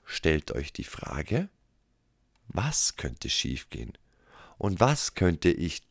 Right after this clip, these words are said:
tun, um es zu verhindern?“ Diese bewusste Umkehr kann den Fokus von dem Negativen auf konkrete Handlungsschritte lenken.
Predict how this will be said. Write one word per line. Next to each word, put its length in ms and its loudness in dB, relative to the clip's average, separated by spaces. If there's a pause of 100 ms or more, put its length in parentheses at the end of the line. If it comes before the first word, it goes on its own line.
(120)
tun, 580 0 (640)
um 180 -6
es 240 0
zu 140 -2
verhindern?“ 760 -2 (1400)
Diese 420 6 (240)
bewusste 500 2
Umkehr 760 -2 (220)
kann 260 -2
den 160 4
Fokus 960 -2 (840)
von 300 -2
dem 320 -2 (500)
Negativen 1300 -2 (1400)
auf 280 0
konkrete 640 2
Handlungsschritte 680 -2
lenken. 460 -10